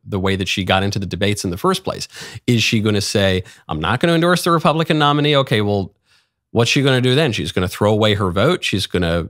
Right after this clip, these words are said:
endorse Joe Biden? I can't imagine that. So I just, it'll be very, very interesting to see what the reasoning there is. But in any case, uh, you know, I, I know, uh, a lot of people are not happy with Nikki Haley for sticking in the race this long, but I think it's pretty impressive. The woman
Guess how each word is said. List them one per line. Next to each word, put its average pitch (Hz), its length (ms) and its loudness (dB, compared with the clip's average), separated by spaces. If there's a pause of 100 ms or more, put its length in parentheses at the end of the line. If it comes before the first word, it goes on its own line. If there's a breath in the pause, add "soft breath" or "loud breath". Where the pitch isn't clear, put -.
(140)
endorse 101 280 0
Joe 87 160 0
Biden? 104 280 0
I 82 60 -6
can't 92 160 -2
imagine 85 420 -4
that. 107 320 -2
So - 100 -6
I 139 120 0
just, 147 260 -2 (800 loud breath)
it'll 156 100 4
be 156 140 4
very, 240 560 4
very 208 320 4
interesting 156 600 0
to 101 60 -4
see 104 320 0
what 110 340 -2
the 110 60 -2
reasoning 104 480 0
there 87 320 -2
is. 147 440 2 (240 loud breath)
But 285 120 4
in 285 80 2
any 277 140 2
case, 127 460 0
uh, 87 100 -4
you 151 100 0
know, 117 180 2
I, 107 180 0
I 127 80 -2
know, 120 240 2
uh, 98 300 -4
a - 40 -18
lot 104 180 0
of 95 80 -6
people 92 300 -2
are 87 60 0
not 90 180 0
happy 95 240 0
with 90 160 -4
Nikki 90 240 -6
Haley 95 380 0
for 90 200 -6
sticking 95 320 -4
in 80 60 -6
the 78 80 -10
race 120 220 -4
this 98 180 -4
long, 85 220 -6 (260 loud breath)
but - 120 2
I 190 100 4
think 349 160 -2
it's - 100 -4
pretty 240 240 0
impressive. 180 560 0
The 95 80 -6
woman 131 480 0